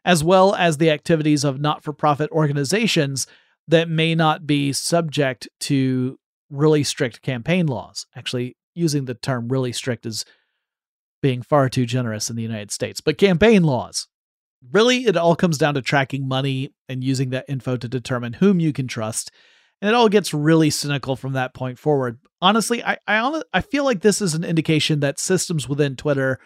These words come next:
are not working as intended, rather than a potential indication that the company is actively trying to hide that some political tweets are in fact paid advertising.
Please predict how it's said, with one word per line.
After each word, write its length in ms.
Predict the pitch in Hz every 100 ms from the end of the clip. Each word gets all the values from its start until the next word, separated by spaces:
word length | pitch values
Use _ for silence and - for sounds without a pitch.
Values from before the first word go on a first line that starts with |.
| _ _ _ _ -
are 140 | 170
not 340 | 180 196 196 180
working 420 | 175 165 160 156
as 220 | 147 127
intended, 760 | 131 - - 143 120 113 101 - _ _ _
rather 380 | 139 160 165 160
than 240 | 156 147 147
a 80 |
potential 460 | 131 135 151 151 147
indication 560 | 143 135 - 135 - 131
that 140 | 127
the 80 | 131
company 360 | 139 127 127 123
is 160 | 117 -
actively 520 | 135 123 - 117 123
trying 320 | 117 127 123 113
to 80 |
hide 720 | 104 - 127 117 107 110 113 110 _ _ _ -
that 160 | 127
some 260 | - 139 131
political 420 | 139 127 123 123
tweets 360 | - 131 120 -
are 120 | 127
in 100 | 120
fact 360 | 123 113 110 -
paid 340 | 123 120 113 -
advertising. 800 | 123 117 113 - 110 104 101